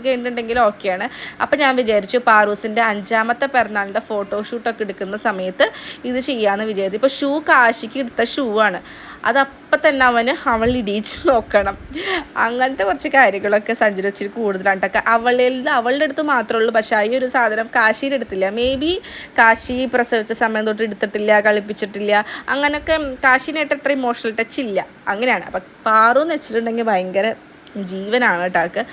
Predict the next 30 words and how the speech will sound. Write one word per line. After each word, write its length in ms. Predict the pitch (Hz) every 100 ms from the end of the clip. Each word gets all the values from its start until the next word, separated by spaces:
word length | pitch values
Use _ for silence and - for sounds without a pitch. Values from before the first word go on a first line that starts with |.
| - - -
അപ്പം 180 | 226 262 262
മിഠായിയും 500 | 262 254 247 269 311
കാര്യങ്ങളൊക്കെ 540 | 302 233 220 220 220 220
ദേ 80 | 220 240 - - - - - - -
വല്യമ്മയും 440 | 233 240 247 247 254
കൂടെ 140 | 247 277
വന്നു 220 | 277 226 214
ട്ടോ. 80 | 214 214
കാരണം 260 | 220 240
എനിക്കറിയില്ല, 560 | 269 277 359 302 226 233 220
അമ്മയാണെങ്കിൽ 560 | 233 320 285 233 220 226
എൻ്റെ 140 | 220 208
കയ്യിൽ 140 | 226 254
ഈ 60 | 247
പെട്ടി 220 | 233 - 226
തന്നിട്ട് 240 | 208 202 196
അമ്മ 180 | 196 277
പോയി. 240 | 247 175 175 - - -
നിങ്ങളുടെ 260 | 294 294 320
വീട്ടിൽ 240 | 311 226 240
ഇങ്ങനെയൊക്കെ 340 | 220 208 202 214
തന്നെയാണോ? 420 | 208 202 202 196 196 196
നിങ്ങൾ 220 | 208 208 214
ഇങ്ങനെ 180 | 214 220
എല്ലാവർക്കും 400 | 214 208 202 214
നിൻ-, 160 | 214 202 226
ഞങ്ങൾ, 200 | 233 233 226 277
ഞങ്ങൾ 180 | 349 587
കൊടുക്കും 300 | 466 233 214
ട്ടോ. 80 | 202